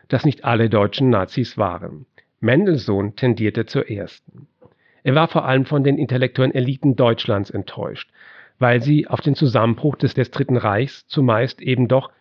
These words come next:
typically German reagiert hätten, wie er schrieb. Nachdem er anfangs Hoffnung auf einen Sinneswandel hatte, zeigte er sich bald frustriert. Hilde Spiel schrieb er im August neunzehnhundertfünfundvierzig: "Meine persönliche Enttäuschung oder vielmehr Abscheu gegenüber den Deutschen,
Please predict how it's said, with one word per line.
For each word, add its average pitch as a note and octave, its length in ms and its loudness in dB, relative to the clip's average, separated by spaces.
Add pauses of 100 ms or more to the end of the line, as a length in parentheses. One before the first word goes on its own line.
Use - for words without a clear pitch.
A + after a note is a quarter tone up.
(160)
typically C#3 540 0
German A#2 480 0
reagiert B2+ 560 0
hätten, F#2 260 -8
wie E2+ 80 -14
er D2 80 -12
schrieb. - 340 -16 (680)
Nachdem E3+ 240 4
er E3 100 4
anfangs D#3 420 0
Hoffnung C3 380 0
auf - 180 -2
einen B2 160 2
Sinneswandel A2 720 0
hatte, B2 360 -4 (240)
zeigte C3 320 -2
er A#2+ 60 2
sich B2+ 200 -6
bald G2 240 -2
frustriert. - 760 -12 (640)
Hilde D3 300 2
Spiel E3+ 320 -2
schrieb B2 260 -2
er A#2+ 80 4
im A#2 120 0
August B2+ 320 -4
neunzehnhundertfünfundvierzig: B2+ 1080 -4 (460)
"Meine C3+ 160 2
persönliche D#3 500 2
Enttäuschung A#2+ 600 0
oder B2+ 180 -2
vielmehr C3+ 340 0
Abscheu - 400 -2
gegenüber A2+ 380 0
den A#2 180 0
Deutschen, A2+ 540 -2